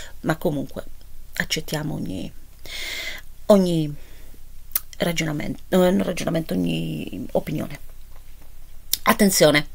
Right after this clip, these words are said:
non sto parlando di guarigione, alla quale non credo. È inutile passare la propria vita credendo che un giorno si guarirà. L'omosessualità non è una malattia, così come non è una, non è una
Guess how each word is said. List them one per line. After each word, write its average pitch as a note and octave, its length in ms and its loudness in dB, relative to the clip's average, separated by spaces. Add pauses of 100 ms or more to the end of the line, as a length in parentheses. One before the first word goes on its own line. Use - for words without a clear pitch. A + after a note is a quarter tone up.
(220)
non G#3 160 8
sto - 380 10
parlando D3 480 8
di C#3 120 0
guarigione, C3+ 720 2 (1300)
alla E3 280 12
quale F#3+ 340 10
non C#3+ 160 4
credo. A#2+ 440 -2 (220)
È - 80 12
inutile A#3+ 480 12
passare D#3+ 380 6
la D3 100 8
propria D#3 260 4
vita F3+ 340 4
credendo F3 480 10
che - 100 -2
un D#3 160 4
giorno F#3 320 8
si - 180 2
guarirà. - 400 -2 (600)
L'omosessualità G3 800 2
non D#3+ 180 4
è D#3 60 4
una C#3+ 120 -2
malattia, C#3+ 640 -8
così G3+ 280 8
come F3 260 6
non E3+ 180 6
è F#3+ 120 6
una, E3 280 2 (460)
non F3 300 4
è G#3 80 4
una F3+ 240 2